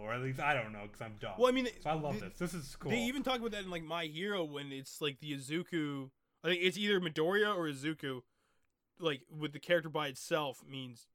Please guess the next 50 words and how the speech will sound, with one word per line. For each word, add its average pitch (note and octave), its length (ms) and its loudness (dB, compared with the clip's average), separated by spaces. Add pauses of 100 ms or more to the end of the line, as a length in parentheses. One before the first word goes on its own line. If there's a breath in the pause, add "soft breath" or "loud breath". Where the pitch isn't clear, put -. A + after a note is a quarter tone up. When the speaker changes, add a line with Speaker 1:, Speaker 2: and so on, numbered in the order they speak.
(160)
Speaker 2:
Deku C3 440 -4
as A2+ 100 -18
well. A#2 380 -12 (480)
Like, C#3+ 100 -6
it's, D3 140 -6
uh, E3+ 120 -2 (240)
like, D3 220 -2
that D#3+ 260 -4
because D3 280 2
of C#3+ 40 -6
the C3+ 60 -10
context, D3+ 560 -4
right? C#3+ 240 -6 (240 soft breath)
Or E3 100 6
the D#3 80 2
lack, D#3+ 280 12
Speaker 1:
Yeah. C#3 80 0
Speaker 2:
the D#3 60 2
lack D3+ 260 4
of C#3+ 160 0
context. - 560 -12 (600 soft breath)
So, - 160 -20 (340)
so, - 120 -10
yeah, F#3 200 -4
no, F3 180 -2
man, C#3 160 -6
that's A3+ 180 -4
awesome. F4+ 480 -2
That's F#3 160 -2
a G#4+ 100 6
really A3 200 8
good G3 180 6
one. C3 260 -4
Speaker 1:
That's C3 200 -6
cool G#2 360 -10
shit. G#2 220 -12 (100)
That's, D#3+ 200 0
that F3+ 240 12
is, D#3+ 120 6
that's E3+ 180 6
probably F3 200 8
one B2 120 0
of A2+ 40 -6
my A2+ 80 -4
favorites, G2+ 400 -10
actually. G2+ 220 -4
Speaker 2:
Yeah. A#2+ 120 -2 (640 soft breath)
Speaker 1:
Uh, A#2+ 300 2 (480)
but E3+ 240 6
perfect. G3+ 420 6